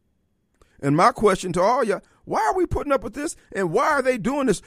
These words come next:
Who are they working for? I keep telling y'all, all this happened in nineteen sixty-eight when they killed Doctor King and they installed Jesse as king of the Negroes.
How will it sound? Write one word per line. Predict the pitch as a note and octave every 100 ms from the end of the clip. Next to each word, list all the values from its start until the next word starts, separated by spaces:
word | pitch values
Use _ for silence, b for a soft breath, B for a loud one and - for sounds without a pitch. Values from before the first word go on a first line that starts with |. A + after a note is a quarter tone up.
| b
Who | - D4
are | G#3 G3+
they | F#3 F3
working | C#3 A#3 - D3
for? | D3 B2+
I |
keep | - - -
telling | F3 F#3 A#2+
y'all, | G#2+ F#2+ - _ _
all | C3 D#3 D#3+
this | F3+ -
happened | G3 C#3 A#2 A2 - _ _ _ _ _ _ _ _
in | G#2+ F#2+
nineteen | A2+ B2 A2+ C#3 C3+
sixty-eight | - D3 - C#3+ - - _ _ _ _ _ _ _ _ _ _ _ _ _ _ _
when | - F#2+
they | F2
killed | - C#3+ C#3+
Doctor | C3+ C#3 -
King | C#3 D#3+ D3 C#3
and | A2+
they | G#2+
installed | G2 F#2 - B2+ C3+ C#3
Jesse | A#2+ C3+ - F#2 - _ _ _ _
as | - F#2+
king | - D3 C#3
of | C#3
the |
Negroes. | C3+ A#2 F2 E2 C2 G2+